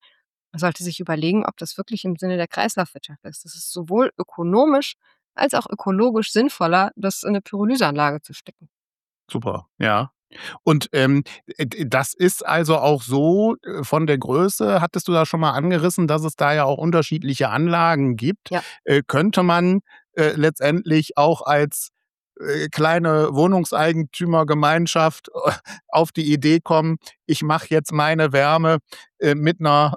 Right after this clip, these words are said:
Speaker 2: äh, Pyrolyseanlage oder, äh, siehst du da im privaten Bereich so einen Anwendungsfall eher nicht?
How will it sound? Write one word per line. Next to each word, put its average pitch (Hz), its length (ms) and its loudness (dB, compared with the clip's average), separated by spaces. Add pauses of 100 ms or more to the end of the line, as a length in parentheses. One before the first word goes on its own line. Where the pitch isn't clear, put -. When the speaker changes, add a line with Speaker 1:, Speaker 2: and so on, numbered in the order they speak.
Speaker 2:
äh, 151 100 -2
Pyrolyseanlage 160 1300 2 (260)
oder, 147 500 4 (120)
äh, 143 220 4
siehst 147 280 -4
du 147 40 -6
da 135 260 2
im 160 260 0
privaten 139 560 0
Bereich 135 640 0
so 135 80 -8
einen 143 100 -2
Anwendungsfall 139 840 0
eher 120 160 0
nicht? 101 340 -6